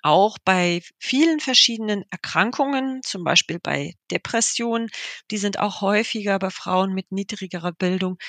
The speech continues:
Wir sehen es auch bei Rückenschmerzen, beim, bei der Gesamtbewertung der eigenen Gesundheit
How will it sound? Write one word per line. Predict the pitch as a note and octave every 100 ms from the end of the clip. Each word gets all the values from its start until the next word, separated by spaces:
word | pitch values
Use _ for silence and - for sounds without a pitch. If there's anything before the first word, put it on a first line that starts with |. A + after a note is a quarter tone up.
| - - - -
Wir | F#3
sehen | E3+ F#3 F3+
es | F3 -
auch | E3+ D#3+ - _ _ _ -
bei | E3 D#3+ D#3 D3+ C#3+ - _ _ -
Rückenschmerzen, | C#4 A#3+ - A3 G3+ F#3+ F#3+ - F#3 F3+ F3 F3 _
beim, | D#3+ D3 D#3 D3 _ - _
bei | E3+
der | D#3
Gesamtbewertung | D3 - E3 C#4+ - B3+ G#3+ G3+ G#3+ A#3+ - A#3+ A3+ A3+ - _ -
der | F#3+ F#3 F#3+ _ -
eigenen | E3 F3 G#3+ A#3 A3
Gesundheit | G#3+ F#3+ G3 B3+ - A#3 A3